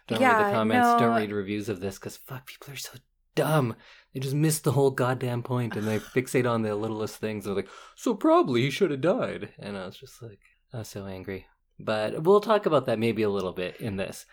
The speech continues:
Speaker 2: Sounds
Speaker 1: But
Speaker 2: good.
Speaker 1: beyond that, it's a nice sunny day. I'm wearing a tank top for the first time since I was probably six years old.
Speaker 2: Yeah, I bought you a special tank top.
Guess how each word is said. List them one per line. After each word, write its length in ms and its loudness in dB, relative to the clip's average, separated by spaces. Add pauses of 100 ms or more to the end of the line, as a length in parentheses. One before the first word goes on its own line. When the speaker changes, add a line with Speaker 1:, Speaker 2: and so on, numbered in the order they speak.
(120)
Speaker 2:
Sounds 240 0
Speaker 1:
But 180 2
Speaker 2:
good. 20 -2 (100)
Speaker 1:
beyond 360 4
that, 400 0
it's 240 -2
a 80 0
nice 340 -2
sunny 400 -2
day. 640 2 (340)
I'm 240 2
wearing 340 2
a 60 0
tank 380 -2
top 340 -2
for 160 0
the 80 -4
first 360 0
time 360 2
since 260 -2
I 80 4
was 100 2
probably 360 2
six 340 -2
years 260 0
old. 300 2
Speaker 2:
Yeah, 120 4
I 60 2
bought 300 2
you 120 0
a 40 2
special 460 0
tank 260 -10
top. 320 -4